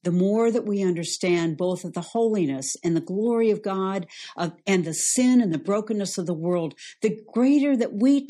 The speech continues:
too are in that tension. On the one hand, our desire to live and to finish God's plan for our lives here on earth, to be with God.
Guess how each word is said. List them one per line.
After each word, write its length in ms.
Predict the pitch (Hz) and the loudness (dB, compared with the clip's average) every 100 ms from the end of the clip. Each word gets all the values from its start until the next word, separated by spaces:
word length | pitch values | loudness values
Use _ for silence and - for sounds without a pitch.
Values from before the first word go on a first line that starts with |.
| - | -2
too 440 | 285 269 170 131 - - | 2 4 4 0 -6 -6
are 200 | 175 - | -6 -2
in 200 | 202 190 | 0 2
that 240 | 160 156 | 0 -4
tension. 540 | - 175 165 - 131 131 _ _ _ _ _ _ _ _ _ _ - - | -4 -4 -4 -6 -8 -10 _ _ _ _ _ _ _ _ _ _ -18 -2
On 120 | 196 | 0
the 60 | 202 | 2
one 320 | 196 240 254 | 0 2 2
hand, 480 | 185 156 135 135 - _ _ _ _ 196 | 2 -4 -4 -10 -14 _ _ _ _ -2
our 100 | 190 | -2
desire 680 | 175 - 214 226 233 226 | -2 -2 -2 0 2 2
to 180 | 220 190 | 0 -2
live 500 | 175 196 240 247 202 | 0 2 4 4 2
and 80 | 196 | -4
to 60 | 180 | -4
finish 420 | - 226 233 185 | -2 0 0 -2
God's 420 | 202 180 180 - | -2 -2 -4 -8
plan 560 | - - 214 208 190 165 | -14 -4 0 4 2 0
for 220 | - - | -4 -6
our 140 | 170 | -4
lives 420 | 170 185 185 180 - | -4 -2 -2 -2 -2
here 220 | - 269 | 0 2
on 180 | 269 247 - | 2 0 -2
earth, 280 | 165 143 - - - | -2 -4 -8 -12 0
to 100 | 214 | 0
be 300 | 220 294 294 | 4 4 4
with 240 | 262 - | 2 -2
God. 520 | 196 180 165 151 143 | -8 -8 -8 -10 -14